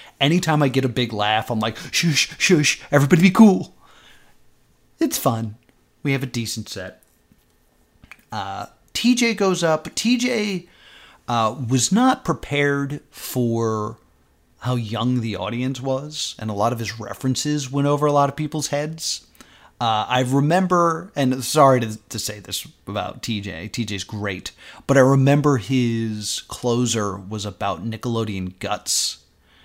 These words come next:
and a number of people listening to our set had never heard of that show. So he had a decent set, but his closer did very poorly.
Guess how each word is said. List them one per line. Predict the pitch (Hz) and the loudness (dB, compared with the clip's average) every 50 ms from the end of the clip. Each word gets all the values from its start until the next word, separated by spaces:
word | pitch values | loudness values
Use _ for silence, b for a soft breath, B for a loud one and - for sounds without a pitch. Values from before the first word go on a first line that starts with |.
| b b b b b b b - | b b b b b b b -4
and | 131 120 117 117 | -2 -2 0 0
a | 117 110 110 110 107 | 0 0 -2 -2 -4
number | 110 113 123 127 131 131 135 143 135 127 123 120 | -4 -2 -2 0 2 4 4 4 4 4 2 2
of | 113 110 - - | 2 -2 -4 -10
people | - - - 120 - - 110 107 98 101 95 92 - _ _ _ _ _ _ - | -12 -8 -8 -8 -6 -4 -6 -6 -6 -8 -10 -12 -18 _ _ _ _ _ _ -16
listening | 110 107 107 110 110 110 107 - - - 107 98 104 120 117 | -12 -8 -6 -4 -4 -4 -4 -4 -4 -4 -6 -6 -4 0 2
to | 139 151 117 | 4 4 4
our | 98 117 - | 4 2 2
set | - - - 101 101 - - _ _ - | 0 0 0 -2 -4 -6 -10 _ _ -20
had | - - - 98 - | -16 -14 -12 -10 -8
never | 107 101 92 92 - 80 | -6 -6 -6 -6 -8 -10
heard | - - - 87 80 - | -12 -12 -16 -18 -18 -18
of | - - - | -18 -16 -16
that | - - - | -16 -14 -10
show. | - - - - - - - _ _ _ b b b b b b b b | -10 -10 -10 -10 -14 -20 -20 _ _ _ b b b b b b b b
So | b - - - 123 113 110 107 107 104 - | b -4 0 0 2 2 2 0 -2 -4 -6
he | - - 170 165 | -4 0 2 4
had | 156 180 202 220 | 6 6 6 6
a | 214 190 | 6 2
decent | - - 156 160 151 - 165 147 | 0 0 -2 0 0 -2 -2 -2
set, | - 139 127 - | -2 -2 -2 -4
but | - 107 | -6 -12
his | 98 - | -10 -10
closer | - - - - 95 87 90 90 87 92 98 92 | -12 -12 -12 -14 -12 -10 -10 -10 -10 -10 -10 -12
did | 92 - 90 - 101 | -12 -14 -16 -16 -16
very | - - - - - - 95 | -16 -16 -16 -14 -14 -14 -14
poorly. | - - - 92 92 92 98 110 120 | -14 -12 -12 -10 -8 -8 -8 -8 -10